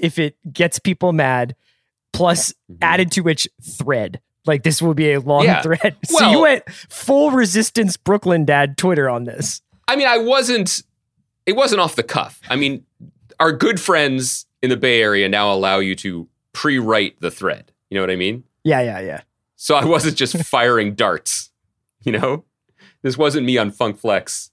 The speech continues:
Speaker 2: circa oh four. This was not off the dome. But basically what, what, what I got, there were, there were two things happening. One is that this article was written by Tejal Rao, who I've never met, but I think is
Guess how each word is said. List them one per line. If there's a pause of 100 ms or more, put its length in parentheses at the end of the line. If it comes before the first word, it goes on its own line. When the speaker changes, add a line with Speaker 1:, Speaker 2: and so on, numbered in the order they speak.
(160)
Speaker 2:
circa
oh
four. (240)
This
was
not
off
the
dome. (600)
But
basically
what,
what, (160)
what
I
got, (220)
there
were,
there
were
two
things
happening.
One
is
that (580)
this
article
was
written
by
Tejal
Rao,
who
I've
never
met,
but
I
think
is